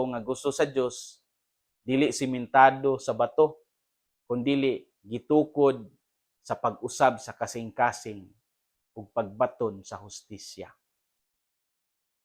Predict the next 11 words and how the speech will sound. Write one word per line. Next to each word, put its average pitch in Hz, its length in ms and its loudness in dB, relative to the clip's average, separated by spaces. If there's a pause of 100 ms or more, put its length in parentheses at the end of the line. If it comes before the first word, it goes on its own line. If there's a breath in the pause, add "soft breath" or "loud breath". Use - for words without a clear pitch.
(120)
Hinaot 147 560 4
nga 127 160 -2
ang 123 80 -6
kasing-kasing 135 720 0
ni 120 160 -10
Kristo 196 540 4
maghari 131 500 4
sa 123 160 2
atong 127 220 -4
mga 120 320 -6
kasing-kasing. 113 720 -8